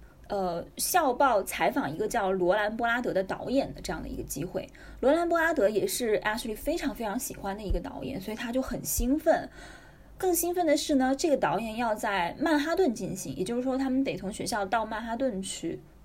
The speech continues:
找这个导演进行采访。那她的男朋友甜茶是一个纽约人，所以他一直都很想要带自己的女友去曼哈顿过一个美好的周末。然后他正好刚刚在赌场里赢了两万块钱，手头也特别的宽裕，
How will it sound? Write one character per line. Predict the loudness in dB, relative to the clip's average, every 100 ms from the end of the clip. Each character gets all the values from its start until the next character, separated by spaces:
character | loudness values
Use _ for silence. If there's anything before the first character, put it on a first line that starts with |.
| -2
找 | -2 -2
这 | 0
个 | 0
导 | 0 -4
演 |
进 | -4 -6
行 | -8
采 | -10 -8
访。 | -10 -10 -18 -20 -20 -20 -10
那 | -2 0 0 -2 -2
她 | 4
的 | 4
男 | 4 2
朋 | 4
友 | 4
甜 | 2 -2 -4
茶 | -2 -2
是 | -2 -2
一 | -2
个 | -2
纽 | -2 -2
约 | -2 0
人， | -2 -4
所 | 0 0
以 |
他 | 0 -2
一 | -2
直 | -2 0
都 | 0
很 | 0 -4 -2
想 | 0 2
要 | 0 0
带 | 0 0
自 | -2
己 | -4
的 | -4
女 | -6 -4
友 | -4 -4 -6 -18 -6
去 | 0
曼 | 2 2 0
哈 | -2
顿 | 2 2 0
过 | -2 0
一 | 0 -2
个 | 0 2 2 -4 -20 -8
美 | -2 0
好 | 0 -4
的 | -6
周 | -4 -2
末。 | 4 4 4 -4 -20 -14
然 | -6
后 | -2
他 | 2
正 | 2 2
好 | 2
刚 | 0 0
刚 | 2
在 | 2 2
赌 | 2 -2
场 | -2 -4
里 | -4 -4
赢 | -4
了 | -4
两 | -2
万 | -2 -2
块 | -4 -6
钱， | -6 -6 -6
手 | -4 -2
头 | -2 -2
也 |
特 | -2
别 | -4
的 | -4
宽 | -4 -4 0
裕， | 0